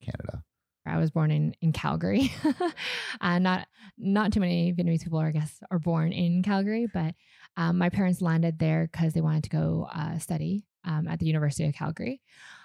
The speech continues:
Speaker 2: The earliest memory, and this, I don't know how I remember this, but I remember us driving over from Calgary to Vancouver because my parents, after they finished graduating from, uh, the University of Calgary, um, they said, "Calgary is way too cold."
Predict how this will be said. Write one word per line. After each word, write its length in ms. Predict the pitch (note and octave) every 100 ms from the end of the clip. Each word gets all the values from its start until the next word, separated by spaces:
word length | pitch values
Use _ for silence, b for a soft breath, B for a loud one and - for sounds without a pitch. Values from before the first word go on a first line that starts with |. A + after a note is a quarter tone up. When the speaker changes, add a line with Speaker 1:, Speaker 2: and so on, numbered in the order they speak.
| -
Speaker 2:
The 100 | D#3+ F#3+
earliest 320 | G3 G3+ F#3
memory, 240 | D#3+ D3+
and 120 | D3+
this, 300 | E3+ F3+ - -
I 60 | F#3
don't 100 | G3
know 100 | F3
how 160 | D3+ D3+
I 60 |
remember 360 | D3+ D3+ D3+ -
this, 240 | - E3 -
but 300 | D#3+ E3 - b b b -
I 160 | F3
remember 640 | F#3 F#3 F3+ F3+ G3+ G#3+ G#3+
us 280 | E3+ E3 -
driving 600 | - E3+ E3 E3 E3 D#3+
over 260 | D3+ D#3 D#3
from 220 | D#3 D3+
Calgary 720 | - - D3+ D#3 D3+ D3+ D3+ -
to 100 | D#3+
Vancouver 720 | C#3+ C#3+ - G#3 D#3+ - E3+ _ _ _ _ _
because 240 | F#3 F3 E3+
my 100 | E3+
parents, 360 | F3 F#3 F3+
after 280 | - E3 F3
they 100 | E3
finished 420 | D#3+ E3+ D#3+ -
graduating 420 | - D#3+ E3 D#3 D#3
from, 400 | D#3 D3+ D#3 - -
uh, 120 | D#3
the 80 | D#3
University 680 | D#3+ D#3+ D#3+ D3 F3+ E3 -
of 220 | D#3 D3
Calgary, 580 | - A#3 G#3+ E3+ D#3 D#3 B B B B
um, 160 | E3 D#3
they 120 | F3
said, 200 | - -
"Calgary 340 | - F3 E3+
is 120 | F3+ E3+
way 100 | D#3
too 140 | E3
cold." 300 | - E3+ F3